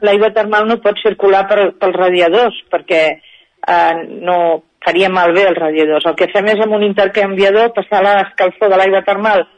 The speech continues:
a l'aigua que està en el circuit de la calefacció i fe-, amb una circulació de vint-i-quatre hores,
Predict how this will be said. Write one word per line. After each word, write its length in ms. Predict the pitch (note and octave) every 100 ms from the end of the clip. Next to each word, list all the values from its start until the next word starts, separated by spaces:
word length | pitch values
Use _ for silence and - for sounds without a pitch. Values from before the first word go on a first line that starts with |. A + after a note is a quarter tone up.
| _ _ -
a 60 | F3
l'aigua 400 | F3+ F#3+ G3+ F#3+
que 160 | F#3+
està 240 | - F#3+ F#3+ E3+ -
en 160 | E3+ D#3+
el 80 | -
circuit 400 | F#3 E3 F#3+ G3+
de 80 | F3+
la 160 | F3 F3
calefacció 720 | F#3 F#3 - G#3 - B3 A#3 C4 - _ _ _ _ -
i 180 | G#3 G3+
fe-, 80 | -
amb 240 | - G3 G#3
una 160 | G#3+ G#3+
circulació 1000 | A3+ F#3+ G#3+ G3 F#3 - A3 G#3+ G#3 G3+
de 80 | F3+
vint-i-quatre 600 | F3 F3 F#3+ F#3 G3 A3 A3+
hores, 440 | G#3+ A#3+ D#4 -